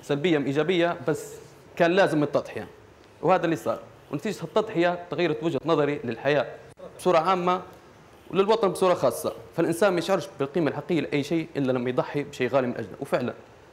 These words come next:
زاد حبي وولائي وانتمائي للبلاد بشكل كبير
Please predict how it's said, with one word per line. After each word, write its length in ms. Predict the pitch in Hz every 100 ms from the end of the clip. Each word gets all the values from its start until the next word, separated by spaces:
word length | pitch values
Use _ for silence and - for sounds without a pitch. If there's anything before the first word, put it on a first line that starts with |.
| - - -
زاد 280 | 143 135
حبي 420 | - 156 123 139 147 -
وولائي 500 | 110 117 139 135 127 131
وانتمائي 560 | 120 110 123 139 120 127
للبلاد 400 | 117 110 117 107
بشكل 240 | - 127
كبير 300 | - 117 101